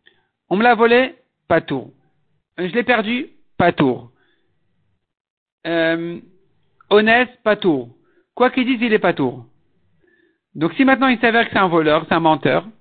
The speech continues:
le shomer chinam, donc il devra toujours payer le double. Bechol ta'anotav, il devra payer le double. Tous, tous ces arguments, ils de-, vont le rendre khayab de payer le double.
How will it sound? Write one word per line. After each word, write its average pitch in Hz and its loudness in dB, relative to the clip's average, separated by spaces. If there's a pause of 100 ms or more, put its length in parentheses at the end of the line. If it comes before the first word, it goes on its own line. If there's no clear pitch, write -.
(180)
le - -6
shomer 156 -2
chinam, 147 -4 (480)
donc 180 2
il 226 2
devra 233 2
toujours 247 -4
payer 233 2
le 202 6
double. 131 -4 (1900)
Bechol 233 0
ta'anotav, 254 0
il 240 -4
devra 220 -2
payer 214 2
le 185 2
double. 151 -4
Tous, 247 -8
tous 247 -6
ces 226 -2
arguments, 226 0
ils 226 -2
de-, 196 0
vont 180 -2
le 196 2
rendre 202 0
khayab 208 0
de 185 0
payer 185 2
le 170 -2
double. 131 -6